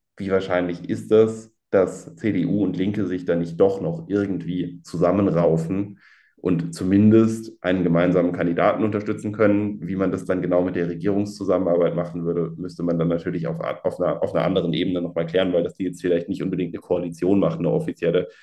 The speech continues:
mit, äh, einem halben C D U, einem halben linken Kabinett. Ja, das ist einzusehen. Mal davon abgesehen, dass sie dafür wahrscheinlich auch sowieso gar keine Mehrheit hätten, sondern auch noch die S P D bräuchten,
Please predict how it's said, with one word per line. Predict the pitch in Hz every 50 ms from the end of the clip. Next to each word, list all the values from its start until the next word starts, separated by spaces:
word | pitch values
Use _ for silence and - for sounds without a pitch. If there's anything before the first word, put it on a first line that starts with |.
| - - - _ _ _ _ _
mit, | 95 90 82 - - - -
äh, | 82 85 85
einem | 87 85 85 82
halben | 85 90 92 92 90
C | - 98
D | 82 85 82
U, | - 87 101
einem | 98 90 87
halben | 87 87 90 87 85 85
linken | 87 92 107 98 - -
Kabinett. | - 101 92 92 92 90 90 92 - 87 - - - -
Ja, | - - - - - - - - - - - -
das | - - - -
ist | - - - - - - -
einzusehen. | 98 95 98 87 90 92 92
Mal | 101 120
davon | 127 123 131
abgesehen, | 131 - 135 113 123 120
dass | 117 113
sie | 113
dafür | 98 107 107 113
wahrscheinlich | 98 101 101 117 120 113 -
auch | 98
sowieso | 110 104 98 95 107 -
gar | - - 95 -
keine | - 98 95
Mehrheit | 95 95 107 117 107
hätten, | 110 110 - -
sondern | 104 92 90 87 -
auch | 117 127 -
noch | - -
die | - 95
S | - - -
P | - 101
D | 117 117 -
bräuchten, | - - - - 165 - - - 78 - - -